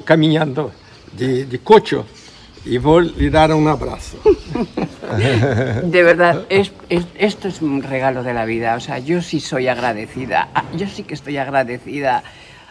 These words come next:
Speaker 2: Es que esto no tiene, esto, esto, esto es muy hermoso, de verdad. Esto es, eso, es, es una bendición, de verdad. Muchas gracias, muchas gracias.
Speaker 1: <laughs>
Speaker 2: Yo sí que estoy agradecida, yo
Speaker 1: No,
Speaker 2: sí
Speaker 1: no,
Speaker 2: que lo
Speaker 1: no.
Speaker 2: estoy.
Speaker 1: Nós dois,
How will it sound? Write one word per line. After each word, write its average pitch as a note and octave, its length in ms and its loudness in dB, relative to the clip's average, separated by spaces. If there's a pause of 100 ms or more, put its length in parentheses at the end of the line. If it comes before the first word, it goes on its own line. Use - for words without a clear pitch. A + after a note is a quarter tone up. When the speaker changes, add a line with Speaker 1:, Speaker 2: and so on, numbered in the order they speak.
(1000)
Speaker 2:
Es E3+ 240 0
que E3+ 160 0
esto D#3+ 240 -2
no D3+ 200 2
tiene, C#3 480 -4
esto, F3 400 -2
esto, E3+ 280 -4
esto E3 220 -6
es D#3 120 -8
muy E3 300 2
hermoso, B2 480 -6
de A#2 120 -8
verdad. A#2+ 400 -8
Esto E3 340 -6
es, E3 260 -4 (960)
eso, - 260 -10
es, - 280 -12
es D#3 140 -6
una D#3 160 0
bendición, A#2 600 -8 (160)
de B2+ 80 -12
verdad. C3 240 -8
Muchas D#3 300 -2
gracias, C#3+ 540 -6
muchas F#3+ 340 0
gracias. D#3+ 560 0 (140)
Speaker 1:
<laughs> F#3+ 160 -4
Speaker 2:
Yo A#3+ 160 6
sí A#3+ 140 -4
que G3 120 -2
estoy E3+ 220 -2
agradecida, B2+ 840 -6
yo F#3 200 2
Speaker 1:
No, F#3+ 140 4
Speaker 2:
sí F#3 60 6
Speaker 1:
no, F3+ 120 2
Speaker 2:
que F#3 80 4
lo C#3+ 80 0
Speaker 1:
no. D3 60 2
Speaker 2:
estoy. A2+ 440 -6 (440)
Speaker 1:
Nós C#3+ 280 0
dois, E3+ 360 8